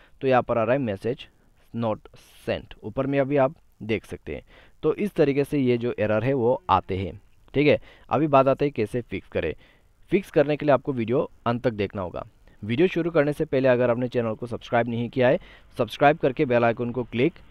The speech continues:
जरूर करें। यदि आप ऑनलाइन पैसा कमाना चाहते हैं तो वीडियो डिस्क्रिप्शन पर आपको लिंक मिल जाएगा और किसी भी प्रॉब्लम के regarding पर आप हमें Twitter पर फॉलो करके मैसेज जरूर से कर लेना। तो चलिए वीडियो शुरू करते हैं। तो दोस्तों जब मैसेज नहीं जाते हैं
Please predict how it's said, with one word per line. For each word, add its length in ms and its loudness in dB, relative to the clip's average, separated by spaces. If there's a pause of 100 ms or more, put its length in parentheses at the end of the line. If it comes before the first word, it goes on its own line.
(200)
जरूर 260 0
करें। 220 -4 (320)
यदि 180 8
आप 220 6
ऑनलाइन 360 2
पैसा 280 0
कमाना 380 0
चाहते 320 0
हैं 100 2
तो 100 -2
वीडियो 260 0
डिस्क्रिप्शन 560 -4
पर 140 0
आपको 340 0 (340)
लिंक 280 2
मिल 120 2
जाएगा 240 4
और 100 4
किसी 320 -6
भी 120 -2
प्रॉब्लम 380 -2
के 120 -2
regarding 380 0
पर 120 -2
आप 140 0
हमें 180 -4
Twitter 340 -6
पर 120 -6
फॉलो 300 -6
करके 280 -6
मैसेज 480 -4 (380)
जरूर 240 -2
से 140 -8
कर 140 -6
लेना। 220 -6
तो 140 -10
चलिए 360 0 (420)
वीडियो 280 -4
शुरू 260 -10
करते 280 -12
हैं। 80 -12 (500)
तो 100 -2
दोस्तों 240 -4
जब 240 -2
मैसेज 600 0
नहीं 280 -2
जाते 320 2
हैं 160 -12